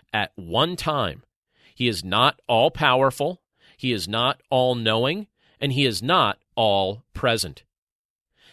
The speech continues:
Mistakenly assuming that Satan possesses attributes that only God possesses can cause us to live in fear,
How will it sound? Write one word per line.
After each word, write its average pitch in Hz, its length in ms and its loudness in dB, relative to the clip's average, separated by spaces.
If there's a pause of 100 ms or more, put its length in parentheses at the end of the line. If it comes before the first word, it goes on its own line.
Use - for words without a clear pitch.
(140)
Mistakenly 214 840 2
assuming 180 580 0
that 123 180 -4
Satan 165 480 2
possesses 131 640 0
attributes 95 720 -2
that - 240 -8
only 160 380 -2
God 156 420 2
possesses 85 640 -8 (320)
can 127 140 -6
cause 98 300 0
us 98 140 -4
to 98 100 -8
live 98 300 -4
in 95 140 -6
fear, 147 520 -6